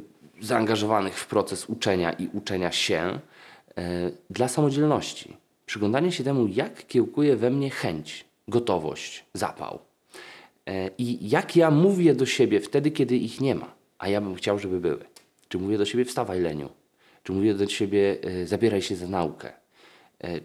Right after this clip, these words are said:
czy raczej mówię do siebie: Dlaczego to jest ważne? Dlaczego chciałbym być na końcu tej drogi, na którą jeszcze nie wszedłem. E,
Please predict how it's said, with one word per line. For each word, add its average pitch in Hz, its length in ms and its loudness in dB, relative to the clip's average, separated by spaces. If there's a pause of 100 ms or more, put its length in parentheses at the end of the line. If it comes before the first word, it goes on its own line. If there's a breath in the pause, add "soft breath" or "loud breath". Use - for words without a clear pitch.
czy 156 380 4
raczej 120 300 0
mówię 127 340 4
do 127 140 -4
siebie: 127 260 0
Dlaczego 123 280 -4
to 143 80 -4
jest 135 120 -4
ważne? 90 420 -8 (680 soft breath)
Dlaczego 101 640 0 (680)
chciałbym 90 800 0 (480)
być 101 300 0
na 107 120 4
końcu 117 400 4
tej 95 160 2
drogi, 101 400 2 (500)
na 95 320 -2
którą 95 260 2
jeszcze 85 260 -2
nie 78 100 -4
wszedłem. - 320 -10 (1000 loud breath)
E, 85 40 -8